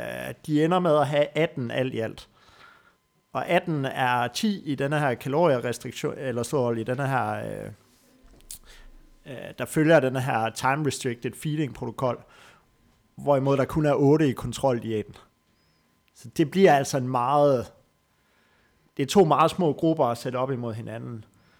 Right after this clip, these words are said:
Derudover så har vi en af de helt store problematikker, som, øh, vi ser i de her, øh, ernæringsstudier, hvor folk selv skal indrapportere, hvad de har spist, i form af en kostdagbog eller lignende.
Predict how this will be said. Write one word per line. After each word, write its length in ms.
Derudover 360
så 140
har 160
vi 200
en 120
af 80
de 60
helt 640
store 380
problematikker, 840
som, 380
øh, 280
vi 60
ser 260
i 80
de 180
her, 460
øh, 200
ernæringsstudier, 760
hvor 180
folk 260
selv 220
skal 280
indrapportere, 640
hvad 160
de 80
har 80
spist, 460
i 80
form 280
af 100
en 100
kostdagbog 800
eller 260
lignende. 440